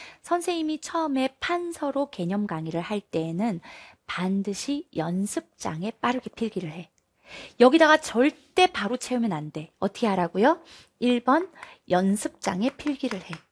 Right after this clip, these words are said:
그리고 하나의 개념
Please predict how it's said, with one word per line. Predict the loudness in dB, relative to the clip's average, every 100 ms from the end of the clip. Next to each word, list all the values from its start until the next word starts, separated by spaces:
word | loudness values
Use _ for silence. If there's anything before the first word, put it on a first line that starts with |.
| -20 _ _ _ -20 _ -20 -20 -20 _ _ _ -20 _ _ _ _ _ -20 _ _ _ _ _ _ _ _ _ _ _ _ _ -20 -20 _
그리고 | -8 -4 -2 0 0 -2 _ _ _ _ _ _ _ _
하나의 | -4 -2 2 2 2 0 -4
개념 | -4 -2 0 0 0 -2 -6